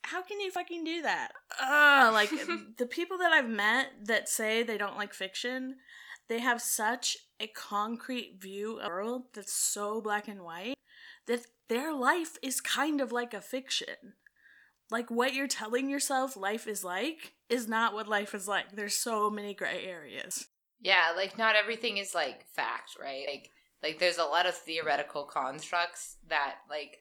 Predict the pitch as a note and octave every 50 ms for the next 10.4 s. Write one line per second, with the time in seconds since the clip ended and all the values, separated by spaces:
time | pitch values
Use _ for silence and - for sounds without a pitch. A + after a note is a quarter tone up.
0 | - E3+ - D#3 D3 C#3 D3 D3 D3 C#3+ C#3 C3+ C#3 C3+ C3 C3 - C3+ C3+ C3
1 | C3+ C#3 C#3 C#3 C#3 C#3+ - - _ _ _ _ _ _ _ _ _ _ _ _
2 | _ _ _ _ _ _ _ _ _ _ _ _ _ - D3 C#3+ C#3+ C#3+ D3+ -
3 | - _ _ _ - A#3+ - C5+ - G4 - - - - - - _ _ - -
4 | - - C4+ C#4 G#3+ B3+ C4 F#4+ A#4 C5 A4 - G3 F3 C3 A#2+ B2+ C#3+ D#3 D#3
5 | G#3 B3+ B3+ - E3 E3+ F#3+ A3+ C#4+ D#4 - - - E4+ - F#4+ G4+ G#4 G#4 D4
6 | G#3 D#3+ C#3+ C#3+ D#3+ - D#3+ D3+ - - - - C#3 C3 C3+ D3 F#3+ A3+ F#3+ C#3
7 | C#3 C#3 C#3 D3 F#3 - _ _ _ _ _ - D#3+ D#3 D3+ D3 D3+ F#3 B3 C#4+
8 | - - _ _ - A#3+ A3+ G#3 G3 G3+ G#3+ A#3+ _ _ _ _ _ _ - -
9 | - F3+ F3 F3 F3 - - F#3 F#3 F3+ E3 D#3 - - - C3 C#3 C3+ C3+ C#3+
10 | D#3 D3+ D3+ D3+ D3+ D3 -